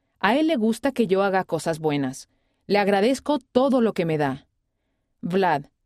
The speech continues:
cuatro años. Cuando me bauticé, me sentí muy feliz de tomar ese gran paso porque sabía que al bautizarme y ser confirmada estaba siguiendo a Jesús.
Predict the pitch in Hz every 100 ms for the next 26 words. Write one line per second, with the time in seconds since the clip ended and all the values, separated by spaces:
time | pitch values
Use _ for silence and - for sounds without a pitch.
0 | _ _ - 277 262 175 139 127 156 -
1 | - _ _ _ _ _ 277 269 254 247
2 | 240 233 226 - 381 427 - 254 254 247
3 | 233 247 226 269 349 359 320 240 240 247
4 | 214 190 190 196 202 180 190 233 254 156
5 | 165 190 254 _ _ 202 - 196 202 226
6 | 302 339 311 233 214 190 - 175 170 175
7 | - 170 180 165 208 214 294 220 170 190
8 | 220 196 - 233 247 247 254 170 180 175
9 | 165 180 - 143 - -